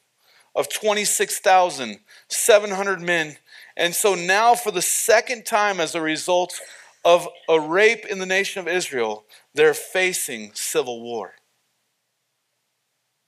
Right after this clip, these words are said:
But I think it's ironic that verse thirteen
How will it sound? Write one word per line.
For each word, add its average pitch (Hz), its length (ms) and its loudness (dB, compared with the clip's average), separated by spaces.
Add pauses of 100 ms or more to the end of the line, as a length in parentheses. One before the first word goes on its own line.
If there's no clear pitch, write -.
(640)
But - 80 -14
I 113 40 -8
think 160 180 -8
it's - 100 -10
ironic 131 600 -4 (880)
that 123 240 -4
verse 127 240 -2
thirteen 123 720 -8